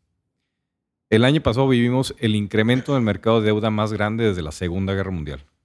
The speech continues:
Pero a diferencia de la Segunda Guerra Mundial, no estamos viendo una recuperación franca en toda la economía. Estamos viendo una economía que sigue alentada.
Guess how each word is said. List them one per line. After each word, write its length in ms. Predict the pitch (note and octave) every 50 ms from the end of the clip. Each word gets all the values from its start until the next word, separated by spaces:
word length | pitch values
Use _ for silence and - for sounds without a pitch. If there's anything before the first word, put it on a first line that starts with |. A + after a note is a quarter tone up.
| _ _ _ _ _
Pero 180 | - A2 G#2 G#2+
a 40 |
diferencia 380 | G#2 G2+ G#2+ G#2 G2+ A2+ G#2+ A#2+
de 40 | C3
la 80 | B2
Segunda 220 | G#2 G#2+ G#2+ A2 A#2
Guerra 120 | A#2+ B2
Mundial, 260 | A#2+ G#2 G2+ A2 A2
no 60 | A2 A2+
estamos 240 | - - A2+ A2
viendo 140 | G2+ A2 G#2+ A2
una 80 | A2+
recuperación 540 | A2 G2+ F#2 E2+ - D#2 D#2 - F#2+ G2 G2
franca 520 | - - G#2+ A2+ A#2+ A#2+ A2 - F#2 D2+ - -
en 140 | D#2 F2
toda 120 | E2+ G2 G2
la 40 | G2
economía. 380 | F2+ F#2 E2+ E2+ A2+ D3 A2+ D#2
Estamos 240 | - - F2+ F2
viendo 100 | F2 F#2
una 80 | F#2+ G2+
economía 320 | F#2 - E2+ D#2+ D#2+ E2
que 80 | E2+ -
sigue 260 | - - F#2 E2+ F2+
alentada. 640 | F#2 F#2 F2 D#2 D2+ D2 - F2 F2+ F2 C#2+ -